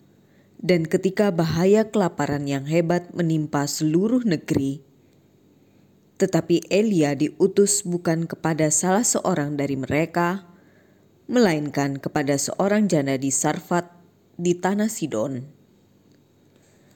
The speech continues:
Dan pada zaman Nabi Elisa,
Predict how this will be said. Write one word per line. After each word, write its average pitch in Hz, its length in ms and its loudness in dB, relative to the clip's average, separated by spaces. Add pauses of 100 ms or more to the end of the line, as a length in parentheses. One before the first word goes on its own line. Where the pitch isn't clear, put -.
(320)
Dan 233 320 2
pada 165 320 2
zaman 185 560 0
Nabi 196 320 -2
Elisa, 143 720 -2